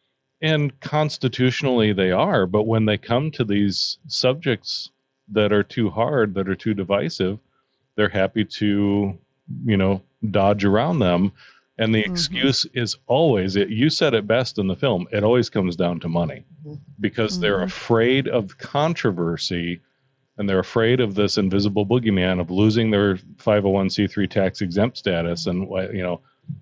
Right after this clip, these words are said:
Speaker 1: and I've seen it in boardrooms where they convince themselves that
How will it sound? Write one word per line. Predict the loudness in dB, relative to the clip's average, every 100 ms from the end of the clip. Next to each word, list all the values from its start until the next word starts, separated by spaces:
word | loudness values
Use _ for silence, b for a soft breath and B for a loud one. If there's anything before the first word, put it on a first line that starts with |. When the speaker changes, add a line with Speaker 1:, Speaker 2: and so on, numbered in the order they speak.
| -4
Speaker 1:
and | -2 0
I've | 0 0
seen | 0 0 0
it | 0
in | 0
boardrooms | 2 0 2 2 2 0
where | 2
they | 2
convince | 0 -2 0 0 0
themselves | -2 0 2 2 2
that | 0 -2